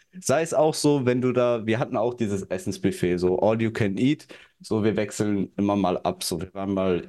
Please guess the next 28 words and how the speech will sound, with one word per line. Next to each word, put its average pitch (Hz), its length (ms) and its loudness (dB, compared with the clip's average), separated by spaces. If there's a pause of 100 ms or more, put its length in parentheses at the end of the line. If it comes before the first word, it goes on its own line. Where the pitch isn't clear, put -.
Jahre 98 420 0
Airbnb, 95 540 0
jetzt 104 400 0
mal 95 120 0
Hotelurlaub 110 720 0
so 117 100 -2
ein 104 100 0
bisschen. 120 400 -2 (840)
Und, 107 380 0
äh, 101 340 -2 (520)
einfach 135 560 -4 (360)
den 117 380 -4
Teller 160 320 0
vom 131 200 -2
Tisch 165 220 -2
selber 139 320 0
wegbringen, 123 440 -2
wenn 120 120 0
du 123 60 0
nicht 123 220 -4
für 123 120 2
deine 110 220 0
fünf 127 260 -4
Teller 143 280 0
gefuttert 110 460 -2
hast 107 200 0
oder 107 180 0
so. 131 180 -2